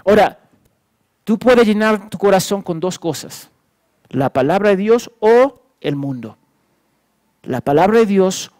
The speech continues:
o en el mundo. No hay otro. No hay un punto medio. "Bueno, yo no creo en eso y no creo en eso." No, no. O abrazar al mundo o abrazar a Dios.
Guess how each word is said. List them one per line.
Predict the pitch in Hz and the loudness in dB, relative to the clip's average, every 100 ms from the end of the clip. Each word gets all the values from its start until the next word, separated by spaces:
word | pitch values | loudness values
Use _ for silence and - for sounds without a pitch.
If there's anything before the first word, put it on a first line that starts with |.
| _ | _
o | - 147 | -6 -4
en | 156 | -2
el | 147 | -2
mundo. | 147 131 113 - _ _ _ _ _ _ - | -4 -8 -10 -18 _ _ _ _ _ _ -14
No | 139 165 | -4 2
hay | 196 | 4
otro. | 196 180 117 - _ _ - | 2 0 -6 -14 _ _ -10
No | 151 | -2
hay | 190 | 0
un | 226 202 | 2 2
punto | 233 226 226 | 0 2 2
medio. | 220 208 147 127 _ _ _ _ | 2 0 0 -6 _ _ _ _
"Bueno, | - 180 185 160 147 | -2 0 0 0 -4
yo | 135 165 | -4 -6
no | 160 | -2
creo | 190 185 | 0 2
en | 180 | 2
eso | 196 185 | 0 -2
y | 170 | -4
no | 160 | -4
creo | - 190 | -2 0
en | 185 | 0
eso." | 190 170 | -2 -4
No, | 160 | -8
no. | 151 - - | -8 -12 -4
O | 147 | -2
abrazar | 135 151 - - 233 254 | 0 -2 -4 0 4 4
al | 247 | 4
mundo | 285 277 294 285 - _ _ _ _ | 2 2 0 -2 -14 _ _ _ _
o | 175 | -2
abrazar | 175 170 127 226 202 | 0 0 0 0 2
a | 185 | 2
Dios. | 170 139 - - | 0 -2 -4 -14